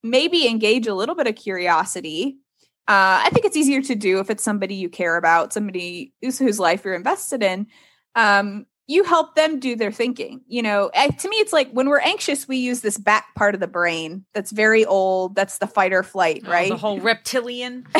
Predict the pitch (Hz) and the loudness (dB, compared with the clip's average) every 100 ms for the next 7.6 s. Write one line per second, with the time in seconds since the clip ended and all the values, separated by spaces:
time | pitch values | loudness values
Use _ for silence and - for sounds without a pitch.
0 | 330 359 349 320 359 415 415 330 214 - | -2 -2 0 2 4 2 2 0 0 -6
1 | 320 - 320 - 539 523 494 453 466 453 | -10 -12 -18 -2 0 2 4 2 2 2
2 | 453 494 381 330 320 359 370 294 247 220 | 2 2 0 0 0 0 0 0 0 -2
3 | 208 202 185 175 190 233 262 - 269 247 | -2 -4 -4 -6 -2 -2 -2 -4 -4 -2
4 | 240 233 220 208 190 - 196 208 190 190 | -4 -2 -4 -4 -6 0 0 0 -4 -4
5 | 165 151 143 - 226 _ _ _ 254 254 | -4 -4 -8 -10 -14 _ _ _ 2 2
6 | 247 262 554 - 381 285 226 233 220 202 | 2 2 2 2 2 2 -2 -2 -2 -2
7 | 190 190 - 185 190 214 | -4 -6 0 0 0 -4